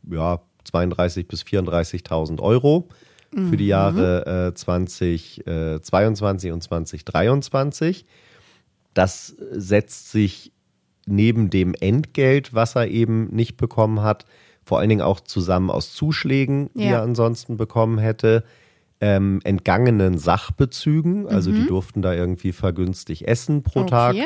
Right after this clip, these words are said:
Speaker 1: ähm, irgendwie im Werte von
Speaker 2: Oh, da kommt
Speaker 1: sechsunddreißig Euro achtzig,
Speaker 2: einiges zusammen.
Speaker 1: meine ich. Und was ist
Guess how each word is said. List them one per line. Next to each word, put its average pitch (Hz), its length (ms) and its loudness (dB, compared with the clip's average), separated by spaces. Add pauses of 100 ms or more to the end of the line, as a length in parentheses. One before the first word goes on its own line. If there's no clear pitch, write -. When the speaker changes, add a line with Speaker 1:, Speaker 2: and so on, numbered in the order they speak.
Speaker 1:
ähm, 110 420 -2 (440)
irgendwie 90 300 -4
im 87 300 -2 (180)
Werte 101 500 2
von 92 40 -6
Speaker 2:
Oh, - 40 -20
da 98 60 0
kommt 92 100 0
Speaker 1:
sechsunddreißig 95 720 -4
Euro 92 120 -2
achtzig, 208 180 2 (100)
Speaker 2:
einiges 269 200 -2
zusammen. - 340 0
Speaker 1:
meine 123 260 2
ich. - 160 -6 (920)
Und 208 500 2 (200)
was 123 240 0
ist - 320 -8